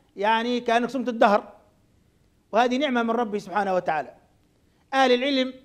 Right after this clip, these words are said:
ما يقربوهاش رمضان. عامة الناس يصومونها، الأولى صيامها متتابعة، فإن صامها غير متتابعة جاز. أما من كان عليه قضاء، فإن استطاع ولم يضعف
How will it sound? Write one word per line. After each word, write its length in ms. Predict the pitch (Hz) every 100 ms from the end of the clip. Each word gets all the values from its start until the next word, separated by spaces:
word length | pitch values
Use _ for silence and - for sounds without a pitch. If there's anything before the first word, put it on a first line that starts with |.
| -
ما 280 | 202 233 233
يقربوهاش 720 | 233 220 208 214 220 202 185
رمضان. 380 | 180 170 151 - _ _ _ _ _ _ _ -
عامة 340 | 233 277 240 233
الناس 380 | 226 254 240 233
يصومونها، 680 | 220 220 202 180 156 156
الأولى 460 | 175 247 269 254 233
صيامها 500 | 233 247 240 226 226
متتابعة، 760 | 220 220 220 196 170 143 139 _ _ _ -
فإن 240 | 226 254
صامها 500 | 240 262 240 226 226
غير 180 | 233 233
متتابعة 680 | 220 220 233 240 240 226 220
جاز. 360 | 233 202 156 131 - _ _ _ _ 214
أما 240 | 262 294
من 180 | 302 285
كان 260 | 302 285
عليه 680 | 262 262 277 247 254 262 262 -
قضاء، 440 | 240 226 170 - - _ _ _ _ _ _ _ _ _ _ _ _ _ _ -
فإن 280 | 220 277
استطاع 640 | 277 269 254 262 254 202 180
ولم 340 | 190 240 262
يضعف 420 | 269 214 175 -